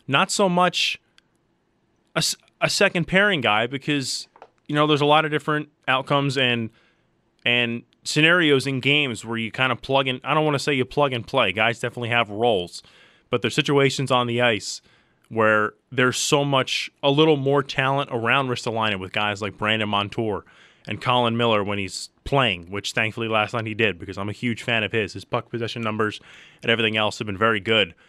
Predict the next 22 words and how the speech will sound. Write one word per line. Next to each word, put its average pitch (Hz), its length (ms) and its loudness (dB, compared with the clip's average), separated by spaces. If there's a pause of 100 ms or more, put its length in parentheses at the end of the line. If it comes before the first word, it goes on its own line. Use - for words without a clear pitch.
(200)
in 104 120 -6
his 95 140 -6
time 110 260 0
in 98 120 -4
Vegas 104 420 0
and 101 120 -6
then 95 140 -6
here 104 220 -4
in 92 100 -6
Buffalo 95 460 2
too. 110 360 -2 (640)
It's - 200 -2
definitely 151 500 0
taken 135 380 0
a 113 60 -2
lot 113 420 0
of 107 540 -2 (1200)
pressure 147 420 0 (500)
off 101 240 -4
of 92 80 -8
Rasmus 95 380 -2
Ristolainen, 95 580 -6